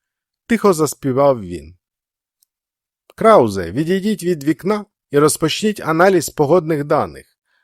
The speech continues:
або я відправлю вас прогулятися на вулицю, щоб ви не милувалися даремно». Голос мав усі ознаки наждачного паперу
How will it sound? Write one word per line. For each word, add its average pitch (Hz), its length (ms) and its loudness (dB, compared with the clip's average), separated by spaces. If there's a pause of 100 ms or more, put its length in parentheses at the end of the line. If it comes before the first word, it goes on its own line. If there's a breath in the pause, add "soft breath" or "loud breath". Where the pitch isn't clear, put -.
(100)
або 139 240 6
я 196 140 8
відправлю 160 540 2
вас 131 200 2
прогулятися 160 680 0
на 165 100 0
вулицю, 127 480 -4
щоб - 260 -10
ви 165 160 2
не 170 120 2
милувалися 151 680 2
даремно». 95 520 -2 (1400)
Голос 160 600 2
мав 170 240 6
усі 165 300 2
ознаки 175 520 4
наждачного 165 680 2
паперу 131 560 -4